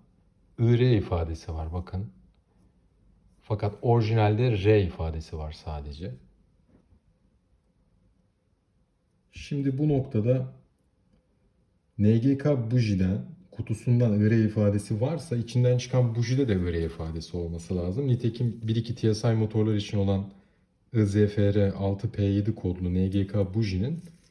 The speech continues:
hem kutusunda I R yazar hem de içinden çıkan malzemede I R ifadesi mevcuttur.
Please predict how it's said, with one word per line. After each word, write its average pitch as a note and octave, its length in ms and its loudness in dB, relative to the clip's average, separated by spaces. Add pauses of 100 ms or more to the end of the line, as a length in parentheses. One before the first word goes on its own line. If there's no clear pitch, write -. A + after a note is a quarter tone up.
(240)
hem C3 220 0
kutusunda C3 640 -2
I G#2+ 220 2
R F#2+ 140 2
yazar F#2 340 -2
hem B2 140 0
de A2+ 60 0
içinden A#2 420 0
çıkan A#2+ 280 -2
malzemede G#2 640 2
I G2 180 0
R G#2 140 4
ifadesi E2 520 -6
mevcuttur. D#2 540 -12